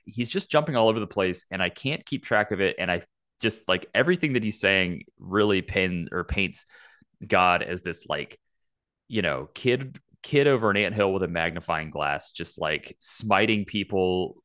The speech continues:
w-, with reckless abandon, uh, like, choosing which ones are gonna get to live based on, like, I, I don't know.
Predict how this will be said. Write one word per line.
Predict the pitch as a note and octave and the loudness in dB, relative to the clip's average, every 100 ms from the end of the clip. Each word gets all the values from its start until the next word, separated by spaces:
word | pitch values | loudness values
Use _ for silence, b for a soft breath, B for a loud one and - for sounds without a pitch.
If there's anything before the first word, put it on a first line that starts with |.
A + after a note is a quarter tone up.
| _ - | _ -12
w-, | - - - | -10 -8 -12
with | G#2 G2+ - E2 | -4 -2 -2 2
reckless | F#2+ F#2+ G#2 G#2+ | 2 2 0 -2
abandon, | F#2+ F2+ F2 F2+ E2+ E2+ F2 F#2 - | 0 0 2 2 0 0 -6 -8 -4
uh, | E2+ | -2
like, | E2+ - | -2 -4
choosing | - - B2+ A2+ A2 | -4 0 0 0 -2
which | G2+ G2 - | -2 -4 -2
ones | F#2+ F#2 | -4 -4
are | |
gonna | F#2 F2+ | -2 -2
get | E2+ F2 | -2 -4
to | F#2 | -2
live | F2 F2 E2+ E2+ - b b _ _ - | 0 2 2 -2 -14 b b _ _ 0
based | F#2 F#2 - | 2 0 -4
on, | E2+ E2 D#2 D#2 D2+ - - | -2 0 -2 -6 -14 -16 -4
like, | D#2+ C#2+ - - _ _ _ _ _ _ _ _ _ _ _ | -4 -2 -8 -20 _ _ _ _ _ _ _ _ _ _ _
I, | F2+ - | -8 0
I | F#2+ | 0
don't | D#2+ | 0
know. | C#2 C2+ G2 | -4 -6 -8